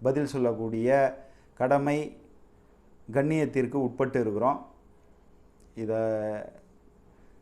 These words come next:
இது மாதிரிலாம் இனிமே ஏதாவது யாராவது பதிவு செய்தா, நிச்சயமாக உற்ற நடவடிக்கை கட்டாயம் எடுக்கப்படும். நம்ம என்னென்னலாம் வந்து YouTube சேனல் ஆரம்பிச்சுட்டு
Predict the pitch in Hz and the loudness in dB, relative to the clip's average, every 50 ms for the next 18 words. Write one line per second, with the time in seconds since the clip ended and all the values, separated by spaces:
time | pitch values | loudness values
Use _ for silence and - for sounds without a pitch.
0 | _ - - - - 123 120 120 123 131 143 156 151 147 151 170 175 160 147 143 | _ -20 -12 -6 -2 -2 0 2 2 4 4 4 4 4 4 2 2 2 0 0
1 | 143 139 147 160 160 151 147 139 139 143 143 147 151 147 151 147 143 135 123 117 | 0 0 0 0 0 0 2 4 6 6 6 6 6 6 6 6 6 6 6 4
2 | 113 110 107 107 101 - - - - - - - - - - - _ - - - | 4 2 0 -2 -6 -10 -12 -12 -16 -20 -20 -20 -20 -20 -20 -20 _ -20 -20 -20
3 | - - - - - - - - - - - - - - 117 123 123 127 131 139 | -20 -20 -20 -20 -20 -20 -20 -20 -20 -20 -20 -16 -8 -2 0 2 4 4 4 4
4 | 151 151 147 147 139 131 147 147 139 139 - 127 120 120 139 - - - - 117 | 4 4 2 2 0 2 2 2 0 0 0 0 0 0 0 -2 -2 -4 -4 -4
5 | 123 117 117 - 147 147 147 143 139 131 127 123 120 135 147 170 - 120 120 120 | -4 -4 -2 -2 0 0 2 2 2 2 2 2 2 0 0 0 -2 -4 -6 -4
6 | - 135 127 123 120 123 135 139 139 135 127 120 - 139 147 - - - - 120 | -2 -2 -2 0 0 2 2 2 2 0 0 0 0 0 -2 -2 -4 -4 -4 -4
7 | 113 - 135 131 127 127 131 127 127 117 117 117 - 127 120 - - 107 113 117 | 0 2 4 4 4 4 2 2 0 0 0 -2 -2 -2 -2 -2 -4 -4 -4 -4
8 | 104 92 - - - - - - - - - - - 117 113 117 117 123 123 135 | -6 -8 -10 -14 -20 -20 -20 -20 -20 -20 -20 -14 -8 -6 -4 -2 0 0 2 2
9 | 143 139 139 139 135 135 143 151 156 147 139 135 135 147 143 135 135 135 127 143 | 2 2 2 2 2 4 4 4 4 4 2 2 2 4 4 4 2 0 -2 -2
10 | 131 131 - 139 127 127 123 123 123 131 131 131 123 123 - 120 120 151 156 | -4 -2 -2 0 0 2 2 4 2 2 2 0 -2 -2 -4 -2 0 0 0